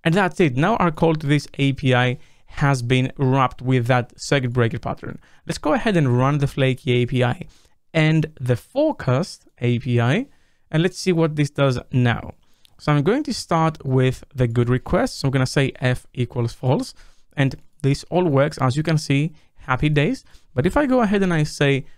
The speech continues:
true, and I fail three times, let's see, one, two, now I'm gonna go back to the happy state. So it only failed twice. Now that it's in a happy state, that circuit counter in this case has reset in this simple circuit breaker.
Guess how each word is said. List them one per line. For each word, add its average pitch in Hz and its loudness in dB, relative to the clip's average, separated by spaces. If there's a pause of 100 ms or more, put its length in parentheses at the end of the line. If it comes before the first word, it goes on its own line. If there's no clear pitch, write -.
(140)
true, 262 0 (140)
and 143 0
I 139 2
fail 139 0 (680)
three 262 -2
times, 220 0
let's 170 -2
see, 151 2
one, 160 0 (180)
two, 202 0 (360)
now 175 0
I'm 262 -2
gonna 277 0
go 196 2
back 156 -2 (720)
to 151 -2
the 139 2
happy - -4
state. - -4
So 147 2
it 143 -2
only 226 0
failed 175 -2
twice. - -2 (440)
Now 160 2
that 294 -2
it's 262 -4
in 180 2
a 151 0
happy 233 -2
state, 135 0 (260)
that 156 -2
circuit 185 0
counter 190 0
in 127 0
this 135 -4
case 135 -2
has 147 -2
reset 127 0
in 127 0
this 139 0
simple 156 0
circuit 123 0
breaker. - -4